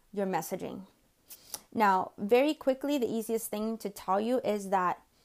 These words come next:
because I am a visual person, and remember th-, places like, um, Instagram, you know, any, any place where you're using your eyes, they're visual pl-, uh, platforms, right? Magazines, these are visual platforms.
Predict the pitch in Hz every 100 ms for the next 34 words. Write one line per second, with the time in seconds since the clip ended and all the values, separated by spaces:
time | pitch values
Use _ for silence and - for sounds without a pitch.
0 | _ _ 190 247 254 220 - 226 269 277
1 | 208 214 220 - 196 - 339 494 - -
2 | 220 226 233 226 226 240 - - 247 254
3 | 285 285 277 285 - - - - 220 214
4 | 214 - 285 285 - 247 247 247 240 240
5 | 240 254 _ _ _ _ _ _ _ -
6 | 233 190 170 - - 220 226 - 233 240
7 | 220 240 233 226 208 214 226 240 226 214
8 | 214 233 208 208 233 202 254 370 285 220
9 | - - - - - 202 - - 523 -
10 | 190 180 208 254 285 262 339 339 311 330
11 | 311 - - - - - 254 285 254 208
12 | 254 254 254 262 - - 220 - - 90
13 | -